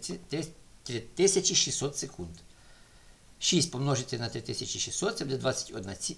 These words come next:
двадцять одна тисяча шістсот секунд. З курсу фізики відомо, що вага тіла на екваторі дорівнює маса помножити на різницю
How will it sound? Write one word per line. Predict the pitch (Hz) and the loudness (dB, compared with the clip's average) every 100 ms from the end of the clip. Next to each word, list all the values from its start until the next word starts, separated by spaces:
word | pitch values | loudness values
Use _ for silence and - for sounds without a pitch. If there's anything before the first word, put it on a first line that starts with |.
| - | -6
двадцять | 117 117 - - | -4 -4 -4 -8
одна | 120 107 123 120 98 - - - | -8 -6 -4 -2 -4 -8 -20 0
тисяча | 180 196 196 196 | 4 4 4 2
шістсот | - - 151 147 | 0 0 -2 -2
секунд. | - - 90 80 - - - - - - - - - - - - - - - - - - - - - | -4 -4 -8 -10 -16 -20 -20 -20 -20 -20 -20 -20 -20 -20 -20 -20 -20 -20 -20 -18 -20 -20 -20 -20 -14
З | - | 0
курсу | 196 175 151 | 4 4 4
фізики | 180 143 - | 2 2 2
відомо, | 123 117 143 165 175 - - - - - - - - - - | 0 4 4 4 0 -6 -18 -18 -18 -16 -16 -18 -20 -16 -6
що | - - 147 123 - - | -2 4 4 4 0 -14
вага | 117 135 156 | 0 4 6
тіла | 147 170 147 | 6 4 4
на | 135 123 | 4 4
екваторі | - 131 165 180 | 4 6 6 6
дорівнює | 170 175 170 165 156 - 143 | 4 4 4 0 -4 -10 -6
маса | 117 170 - 180 - - - - - - | 0 2 4 2 0 -14 -20 -20 -20 -8
помножити | 160 139 139 107 117 - 95 - - - - - - - - - - - | -2 2 2 2 -2 -4 -6 -8 -20 -20 -20 -20 -20 -20 -20 -20 -20 -4
на | 135 135 | 2 2
різницю | 127 160 170 - 131 | 4 2 2 2 0